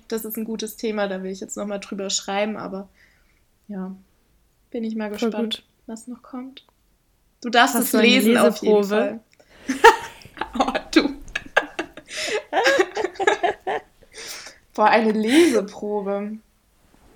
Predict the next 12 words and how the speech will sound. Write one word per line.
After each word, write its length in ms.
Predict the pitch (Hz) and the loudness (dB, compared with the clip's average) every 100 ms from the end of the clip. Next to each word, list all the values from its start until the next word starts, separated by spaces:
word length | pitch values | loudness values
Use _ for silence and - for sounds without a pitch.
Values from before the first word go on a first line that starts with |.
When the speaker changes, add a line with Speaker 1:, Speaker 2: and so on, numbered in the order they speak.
| _ - | _ 2
Speaker 2:
Ja. 600 | 302 226 208 196 247 349 _ - - - - | 4 4 2 2 2 0 _ -20 -20 -20 0
Ich 160 | 254 233 | 4 6
mein, 280 | 240 220 196 | 6 6 4
am 160 | 190 | 2
Laptop 600 | 175 165 180 - 311 330 | 2 0 -2 0 0 0
bist 260 | - 392 480 | -2 -2 0
du 100 | 359 | 2
ja 220 | 208 196 | 4 2
schon 280 | 202 190 180 | 0 -2 0
mal. 320 | 170 170 202 208 - - | -2 -2 -4 -10 -14 -10
Speaker 1:
Warte 360 | 226 240 - | -8 -8 -8
mal. 360 | 214 202 202 | -6 -6 -6